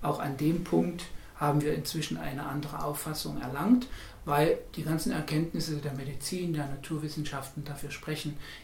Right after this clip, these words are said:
ja, es gibt diese Phänomene und es ist nicht mehr als Sünde, Schande oder todeswürdig zu erachten,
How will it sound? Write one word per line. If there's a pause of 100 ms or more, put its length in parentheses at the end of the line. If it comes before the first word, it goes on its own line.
ja,
es
gibt
diese
Phänomene (320)
und
es
ist
nicht
mehr
als
Sünde,
Schande
oder
todeswürdig (340)
zu
erachten,